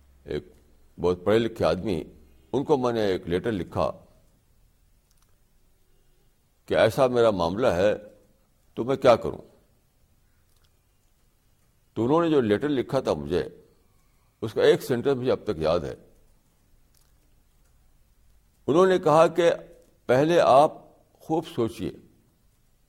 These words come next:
کتنے options آپ کے سامنے ہیں، ان option، سارے options پر سوچئے اور پھر ایک option کو آپ لے لیجئے۔ جتنے options آپ کے سامنے ہیں،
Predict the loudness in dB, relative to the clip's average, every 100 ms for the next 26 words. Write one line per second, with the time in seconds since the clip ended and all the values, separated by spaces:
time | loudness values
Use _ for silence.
0 | _ _ _ _ _ _ _ _ _ _
1 | _ _ _ _ -8 -6 2 4 4 2
2 | -2 0 2 2 2 -6 -4 -4 -2 -2
3 | -2 -2 0 0 0 -6 -6 -10 _ _
4 | _ _ _ _ _ -20 -20 -16 0 4
5 | 6 6 4 0 -4 -4 -4 -8 -4 -6
6 | -6 -12 -14 _ _ _ _ _ _ _
7 | -6 -6 0 2 2 0 2 2 2 2
8 | 2 0 -8 -4 -4 -2 -2 -4 -12 -18
9 | _ _ _ _ _ _ _ _ _ _
10 | _ _ _ _ _ _ _ _ _ _
11 | _ _ _ _ _ _ _ _ _ _
12 | _ _ _ _ _ _ _ _ _ _
13 | _ _ _ _ _ -14 -6 -6 0 2
14 | 2 0 -8 -2 0 0 -2 -4 -4 -4
15 | -6 -6